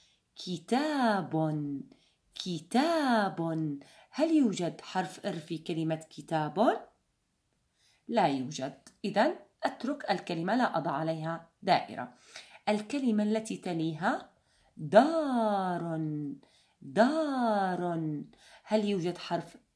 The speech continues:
راء؟ رائعين، يوجد حرف ر في نهاية الكلمة، إذن أضع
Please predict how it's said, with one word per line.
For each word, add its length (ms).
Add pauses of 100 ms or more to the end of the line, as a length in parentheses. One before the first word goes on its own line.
(220)
راء؟ 580 (640)
رائعين، 680
يوجد 400
حرف 460 (100)
ر 280 (320)
في 160
نهاية 480
الكلمة، 440
إذن 340
أضع 400